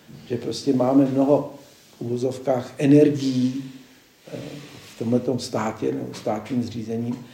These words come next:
prostřednictvím kterého se řídí celý chod vlastní společnosti, no. Tak, eh, určité procento, malé procento, eh, lidí je pod tím trestním zákonem. To znamená, že musí prostě být ve vězení.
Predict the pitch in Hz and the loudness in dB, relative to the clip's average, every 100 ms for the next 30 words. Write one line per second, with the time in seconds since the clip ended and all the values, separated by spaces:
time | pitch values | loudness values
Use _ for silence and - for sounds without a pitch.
0 | - - 123 - 135 127 - 131 - 127 | -20 -8 -6 -4 -4 -4 -4 -4 -2 0
1 | 127 123 - 127 123 123 127 135 131 127 | 0 -2 -2 -2 0 -2 -2 -2 -2 0
2 | 131 123 - 123 123 - - - 107 - | 0 -4 -6 -2 -2 -4 -18 -12 -12 -10
3 | - 120 - 147 156 - - - - - | -8 -8 0 2 2 0 -12 -14 -16 -16
4 | - - - _ - - _ _ - 113 | -16 -18 -20 _ -20 -20 _ _ -8 -8
5 | - 127 117 110 - - - - - 175 | -4 0 0 -2 -8 -20 -12 -8 -2 2
6 | 165 160 131 147 143 151 143 147 143 143 | 6 6 6 2 2 2 4 6 4 2
7 | - - _ _ - - 117 170 165 - | -6 -20 _ _ -18 -4 4 4 4 0
8 | - 117 110 123 - - - _ _ - | -10 -12 -10 -14 -16 -20 -20 _ _ -18
9 | 85 85 - 120 120 127 135 135 - - | -16 -16 -8 -6 -4 -4 -4 -6 -12 -20
10 | _ 127 135 - 135 - 151 135 123 120 | _ -2 -2 -2 -8 -6 0 0 0 -4
11 | - 135 123 113 107 101 - 120 - - | -4 -2 0 0 -4 -8 -12 -12 -14 -20
12 | - - 113 101 107 110 113 117 113 117 | -20 -16 -12 -8 -6 -6 -6 -8 -10 -12
13 | 120 - - - - - 127 - - 131 | -12 -14 -16 -16 -18 -18 -20 -20 -10 -6
14 | 127 127 135 127 135 | -6 -6 -6 -8 -10